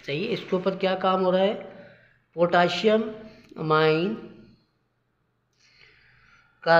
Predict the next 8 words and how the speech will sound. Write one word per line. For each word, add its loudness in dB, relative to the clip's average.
reaction 0
हो 4
रहा 4
है 0
और 2
लो 2
temperature 2
पे। -10